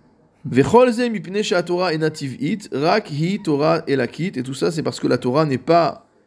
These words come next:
naturelle, elle est divine. Et donc, il rapporte une autre Gemara dans Sanhedrin Daf Tzadik Bet Amud Aleph, je suis toujours dans la note dix.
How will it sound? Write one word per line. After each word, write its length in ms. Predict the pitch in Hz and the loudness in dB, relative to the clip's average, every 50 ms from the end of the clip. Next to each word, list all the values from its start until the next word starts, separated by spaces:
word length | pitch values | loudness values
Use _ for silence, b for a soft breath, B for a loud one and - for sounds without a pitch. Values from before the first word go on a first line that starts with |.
| _ _ _ | _ _ _
naturelle, 680 | - 120 120 - - 120 113 117 123 143 165 - - b b b b b b b - | -8 -8 -8 -6 -4 -4 -2 0 0 -2 -2 -4 -8 b b b b b b b -2
elle 160 | 131 135 143 | 0 2 4
est 260 | 147 156 160 - - - | 4 4 2 0 -4 -10
divine. 580 | - 117 120 131 131 127 120 117 101 90 - - _ _ _ _ _ _ _ _ _ _ _ _ _ _ _ _ _ _ _ _ _ _ B B B B B B B B B B B B B - | -14 -10 -4 -4 -2 -2 -2 -2 -4 -4 -10 -16 _ _ _ _ _ _ _ _ _ _ _ _ _ _ _ _ _ _ _ _ _ _ B B B B B B B B B B B B B -8
Et 40 | - | 0
donc, 200 | 120 123 123 - 147 | 2 2 2 4 4
il 40 | |
rapporte 320 | 143 147 139 208 208 - - | 4 4 6 4 2 2 2
une 80 | 143 | 0
autre 160 | 160 180 170 160 | 0 2 2 2
Gemara 420 | 160 151 143 127 123 117 120 131 | 0 2 2 2 2 0 0 0
dans 120 | 127 131 | 0 -2
Sanhedrin 440 | 127 - 156 147 143 143 131 143 151 | -2 -2 0 0 0 0 0 0 0
Daf 160 | 135 123 113 | 0 0 -2
Tzadik 280 | - - 143 135 131 127 | 0 0 0 0 0 0
Bet 160 | 131 127 - | 0 0 0
Amud 200 | 120 117 117 107 | 0 -4 -2 -2
Aleph, 280 | 110 107 107 120 151 180 | -2 0 0 0 0 -2
je 40 | - | -4
suis 80 | - - | -12 -12
toujours 180 | 127 131 131 | -8 -6 -2
dans 80 | 123 120 | -2 -2
la 80 | 117 | 0
note 160 | 113 113 104 98 | -2 -2 -4 -4
dix. 420 | 113 143 185 - - - - _ | -4 -4 -4 -4 -6 -12 -14 _